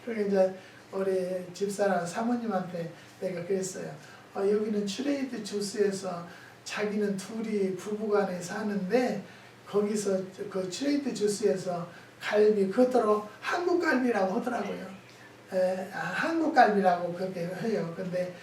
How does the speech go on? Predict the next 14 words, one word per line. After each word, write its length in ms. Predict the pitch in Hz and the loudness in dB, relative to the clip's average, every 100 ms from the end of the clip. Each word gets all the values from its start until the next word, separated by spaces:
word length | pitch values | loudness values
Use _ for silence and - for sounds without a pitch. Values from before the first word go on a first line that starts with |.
| - - - | -18 -16 0
엘에이 520 | 190 220 285 277 233 | 6 8 10 8 6
갈비더라고요. 1000 | - 208 202 208 202 185 170 156 185 196 - - | 4 4 4 2 2 2 2 -4 -4 -6 -12 -10
근데 460 | 190 185 226 208 - - - 202 | -8 -4 -2 -2 -8 -16 -6 0
양념을 840 | 202 190 214 226 240 214 202 190 | 2 2 2 4 4 4 2 0
해서 720 | 208 208 202 208 214 214 208 - - - - - | 0 0 0 -2 0 0 -2 -10 -18 -20 -20 -12
자기는 840 | 208 208 196 196 185 175 190 196 214 | -6 0 2 2 0 -4 -8 -4 2
이 220 | 254 - | 2 2
파운드, 560 | 226 214 208 196 190 175 165 151 | -2 2 2 2 2 0 -4 -4
그러니까 360 | 196 185 180 175 - - | -2 -2 -2 -4 -10 -6
일 240 | 202 233 233 | 0 0 4
파운드씩 560 | 247 233 208 196 202 | 6 6 4 0 -2
포장이 420 | 254 262 254 220 | 0 2 4 2
돼 200 | 196 190 | 2 0
있는데 540 | 185 180 175 226 208 | 0 -2 -4 -2 -4